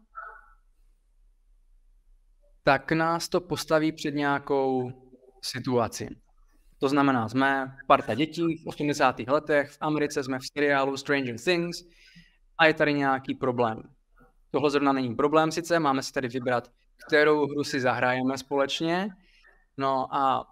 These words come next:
funguje to tak na těch hodinách, že jedno z dětí, jeden se,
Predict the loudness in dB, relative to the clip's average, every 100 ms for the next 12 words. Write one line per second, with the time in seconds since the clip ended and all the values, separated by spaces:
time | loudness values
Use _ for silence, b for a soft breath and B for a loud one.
0 | _ -2 2 2 2 2 2 -2 -2 -4
1 | -2 -2 -2 -4 -4 0 0 0 -12 _
2 | _ B B B B _ _ _ _ 0
3 | 2 4 2 0 0 -2 0 0 -2 -4